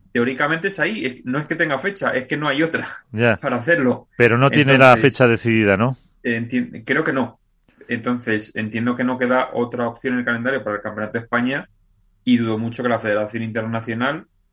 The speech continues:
Speaker 1: eh, le pise a España, estando en su junta directiva, el Campeonato de España.
Speaker 2: Ujú.
Speaker 1: Con lo cual, esa semana también la quitamos del calendario. Eh, entonces, estamos un poquito apretados.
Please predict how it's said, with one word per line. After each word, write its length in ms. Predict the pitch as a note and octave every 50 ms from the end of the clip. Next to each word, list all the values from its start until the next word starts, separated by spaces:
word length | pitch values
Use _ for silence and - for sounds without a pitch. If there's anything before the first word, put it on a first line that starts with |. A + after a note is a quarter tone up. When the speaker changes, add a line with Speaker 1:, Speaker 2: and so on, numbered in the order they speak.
| _ _
Speaker 1:
eh, 260 | - G#2+ G#2 G#2 G#2 G2+
le 140 | G#2 G#2 G#2
pise 400 | - A#2+ A2+ A2 - - A2+ A2
a 60 | A2
España, 360 | A2 A2 - B2 B2 B2 G#2+
estando 220 | G#2 - A2 G#2+ G#2+
en 40 | G#2+
su 100 | - -
junta 180 | - G#2+ G#2 G#2
directiva, 600 | G#2 G#2 G#2 G#2 - - A2 G#2+ G#2+ G#2+ A#2+ - -
el 80 | A2+ G#2+
Campeonato 440 | - G#2+ G#2 G2+ G#2+ G#2 G2+ - G2+
de 60 | G2+
España. 380 | G#2 - - C3 B2+ G2+ G2+ - _ _ -
Speaker 2:
Ujú. 340 | B2 A#2 G#2+ G#2 G#2 G2+ G#2+ B2+ - _ _ _
Speaker 1:
Con 220 | _ - A#2 A2+ G#2+
lo 120 | G#2+ G#2
cual, 340 | - A2 A2 A#2+ C3 C3+ - -
esa 180 | A#2+ A#2 A#2+
semana 600 | A2+ - A#2+ A2+ A2+ A#2 A#2+ B2+ C3 C#3 - - - _
también 300 | - A2 G#2+ A2 A2+ A#2
la 80 | A#2 A#2
quitamos 280 | A#2 - A2+ A2 G#2+ G#2+
del 100 | G2+ -
calendario. 500 | - G2+ G2+ G#2 A2+ C#3 - G#2+ - - _ _ _ _ _ _ -
Eh, 200 | B2 - B2+ B2+
entonces, 800 | B2 - A#2+ A2 G#2+ G#2+ - G#2+ G#2 G#2 G#2 G#2 G#2+ G#2+ G#2 G#2
estamos 300 | G#2 - - G#2+ A2 G#2+
un 100 | B2 A#2+
poquito 580 | A2+ A#2 A#2 A#2 A2+ B2+ B2 A#2+ A#2+ A#2+ B2 B2+
apretados. 600 | B2 - - - - A2+ G#2+ - G#2 - _ _